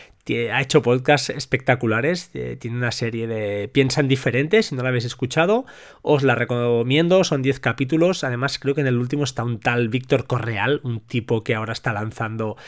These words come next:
aloha punto pro y tiene un canal de YouTube llamado,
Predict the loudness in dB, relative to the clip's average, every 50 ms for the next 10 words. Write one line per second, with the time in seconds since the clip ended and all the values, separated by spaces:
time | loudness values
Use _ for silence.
0 | -20 -20 -20 -18 -8 0 2 4 4 4 4 0 -4 -4 -2 -4 -4 -4 -2 -4
1 | -4 -2 2 4 6 8 8 8 10 10 10 8 8 8 6 2 2 0 0 -2
2 | -4 -4 -2 -4 -4 -2 -2 -6 -6 -4 -2 -2 0 0 0 -2 -2 -2 -4 -4
3 | -4 -4 -2 0 0 0 0 0 -2 -4 -2 -2 0 0 0 0 -2 0 2 2
4 | 4 4 6 4 4 2